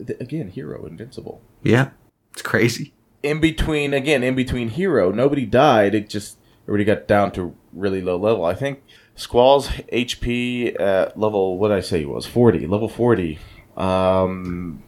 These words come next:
Speaker 1: in the eight thousands.
Speaker 2: Okay.
Speaker 1: So he was able to tank most of it.
Speaker 2: Nice.
Speaker 1: But yeah, I just used the, the, the hero and
Speaker 2: It was funny 'cause most of the rest of the,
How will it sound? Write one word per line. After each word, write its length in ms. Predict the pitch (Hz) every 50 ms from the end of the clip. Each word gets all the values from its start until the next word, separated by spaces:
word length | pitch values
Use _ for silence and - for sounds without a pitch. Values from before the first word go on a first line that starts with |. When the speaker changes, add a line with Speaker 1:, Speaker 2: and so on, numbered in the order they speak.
| - -
Speaker 1:
in 120 | - 107 104
the 140 | 101 - -
eight 160 | 110 - -
thousands. 440 | 101 95 95 92 - 73 67 - - _ _ _ -
Speaker 2:
Okay. 440 | - 123 139 135 - 110 98 120 135 - - _ _ _ _ _ _
Speaker 1:
So 140 | - 127 120
he 120 | 143 180
was 120 | 208 190
able 240 | 202 202 180 147 127
to 80 | - -
tank 240 | 156 151 139 - -
most 260 | 117 113 110 - -
of 100 | 76 64
it. 160 | - - - _ _ _ _ _ _ - -
Speaker 2:
Nice. 460 | - 98 101 101 - - - - - - - - _ _ _ _ -
Speaker 1:
But 120 | - 120 131
yeah, 140 | 135 117
I 60 | 123 139
just 160 | 139 143 151
used 180 | 156 165 165 151
the, 220 | 160 160 160 160
the, 300 | 151 147 151 135 - - - - -
the 240 | - 131 131 127 - _ _ _ _ _ -
hero 480 | - - 127 131 127 113 107 113 113 104
and 220 | 98 98 101 107 - - - - - - 110 107 - - - -
Speaker 2:
It 80 | - 131
was 140 | 139 135 -
funny 240 | - 185 185 160
'cause 180 | 117 123 113 107
most 300 | 120 139 160 165 165 -
of 60 | 139
the 160 | 127 107 -
rest 260 | 110 123 131 131 - -
of 60 | 120
the, 280 | 113 107 101 - -